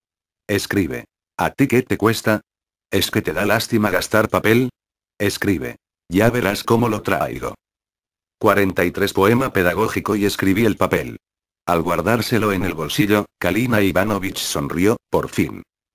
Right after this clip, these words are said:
"No es posible que rija una ley tan estúpida, se pierden cosas de valor,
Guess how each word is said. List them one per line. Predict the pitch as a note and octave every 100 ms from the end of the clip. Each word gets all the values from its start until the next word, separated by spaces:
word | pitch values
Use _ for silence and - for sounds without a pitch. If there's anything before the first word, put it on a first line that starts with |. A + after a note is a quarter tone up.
| _ _ _ -
"No | G2 A2+
es | A#2
posible | - A#2+ C3 C3 B2
que | G2
rija | F#2 F2+ C3
una | G#2+ D#2+
ley | E2+
tan | - A#2+
estúpida, | G#2+ - B2+ A#2+ A2+
se | - A2
pierden | A2 A#2+ A#2+ F#2
cosas | G2+ - G2
de | F#2+
valor, | C#2+ D2 G#2